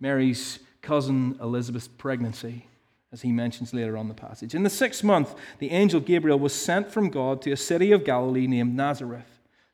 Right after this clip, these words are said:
to a virgin betrothed to a man whose name was Joseph, of the house of David.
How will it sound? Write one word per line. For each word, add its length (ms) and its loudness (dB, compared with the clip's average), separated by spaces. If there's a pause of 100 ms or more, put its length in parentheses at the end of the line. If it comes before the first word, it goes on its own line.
(120)
to 120 -2
a 40 -2
virgin 680 2 (360)
betrothed 760 2
to 160 -8
a 40 -4
man 360 0
whose 220 -4
name 160 2
was 120 -4
Joseph, 640 -8 (540)
of 60 -20
the 40 -10
house 260 -6
of 80 -14
David. 360 -8